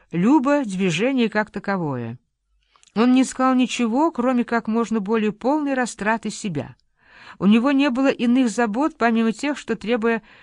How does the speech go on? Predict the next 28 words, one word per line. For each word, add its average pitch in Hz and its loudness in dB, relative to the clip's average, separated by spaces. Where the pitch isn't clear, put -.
постоянного 220 0
превышения 196 -2
достигнутых 165 -6
пределов, 240 -4
тем 214 0
самым 277 0
сводит 190 -4
на 180 0
нет 233 0
саму 190 -2
идею 175 -2
цели. 123 -8
Я 196 0
постигла 247 -2
также, 262 -2
что 233 -6
всякое 240 -2
творчество 208 -4
осуществляется 220 -4
за 220 -2
счет 240 -6
разрушения, 190 -4
и 220 2
лишь 220 0
неведомое, 196 0
где 147 -6
бы 185 -4
оно 196 -2